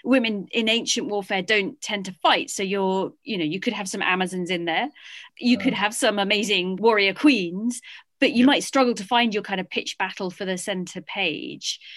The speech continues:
Speaker 1: So what, what would that look like?
Speaker 2: Yeah, Watling Street wouldn't be very difficult.
Speaker 3: Yeah. We've done things
Speaker 2: We
Speaker 3: on, uh, Artemisia,
Speaker 2: Mm.
Speaker 3: for instance, not just Artemisia's participation, but also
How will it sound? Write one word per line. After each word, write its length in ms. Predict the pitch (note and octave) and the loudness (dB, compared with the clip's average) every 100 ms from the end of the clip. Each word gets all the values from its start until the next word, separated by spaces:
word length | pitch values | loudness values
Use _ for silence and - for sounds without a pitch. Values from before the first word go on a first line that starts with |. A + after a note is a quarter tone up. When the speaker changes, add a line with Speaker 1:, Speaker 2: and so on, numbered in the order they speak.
| - | -12
Speaker 1:
So 180 | - C4 | 2 2
what, 320 | A3+ D4 - | 4 2 2
what 200 | B3 C#4+ | 0 2
would 160 | C4 - | 2 2
that 200 | B3+ - | 0 0
look 180 | G#3 - | -4 0
like? 260 | F#3+ E3+ - | 0 0 2
Speaker 2:
Yeah, 300 | C4+ A3 - | 4 4 2
Watling 500 | C#2 G2+ - F2 D2+ | 4 4 4 0 0
Street 300 | - E2 E2+ | -4 -2 -2
wouldn't 240 | D#2+ D#2+ | -2 -4
be 80 | E2 | -2
very 220 | D#2+ E2 | 0 0
difficult. 520 | D#2+ F2+ - F#2+ G#2 _ _ _ _ | 0 -4 -2 -4 -4 _ _ _ _
Speaker 3:
Yeah. 200 | B2+ A#2 A#2+ - | -20 -18 -18 -14
We've 140 | C3 A#2+ | -12 -6
done 240 | C3+ B2+ | -8 -8
things 180 | A#2+ - | -6 -2
Speaker 2:
We 80 | G2+ | -2
Speaker 3:
on, 240 | F2+ E2+ - | -2 -12 -14
uh, 320 | F2+ - F#2 | -18 -6 -6
Artemisia, 540 | F2+ E2+ G#2 G2 G2+ | -6 -6 -6 -4 -6
Speaker 2:
Mm. 40 | F#2 | -6
Speaker 3:
for 160 | G#2+ | -12
instance, 380 | G#2+ - A2 - - | -12 -14 -16 -18 -14
not 240 | F#2+ G2+ | -10 -10
just 260 | - F#2 - | -8 -10 -6
Artemisia's 840 | D#2+ D2+ D#2+ D#2 D2 C2+ - - _ _ | -8 -8 -12 -10 -12 -12 -12 -14 _ _
participation, 840 | - E2+ F#2 - - C3 A#2+ C#2+ B1+ | -20 -16 -16 -14 -12 -12 -12 -16 -18
but 140 | D2 | -16
also 400 | F#2 E2 E2 D2+ | -16 -14 -12 -12